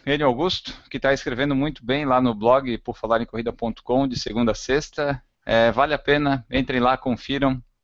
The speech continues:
tá bem legal. Não tá, mas entrem lá. Ah,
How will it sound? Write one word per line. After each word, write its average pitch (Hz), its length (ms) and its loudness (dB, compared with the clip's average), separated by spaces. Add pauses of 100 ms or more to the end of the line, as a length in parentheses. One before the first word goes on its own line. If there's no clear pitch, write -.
(120)
tá 123 160 0
bem 123 160 0
legal. 107 340 -2 (320)
Não 208 140 0
tá, 233 220 0
mas 104 320 0
entrem 147 260 -4
lá. 101 160 -6 (2250)
Ah, 190 200 2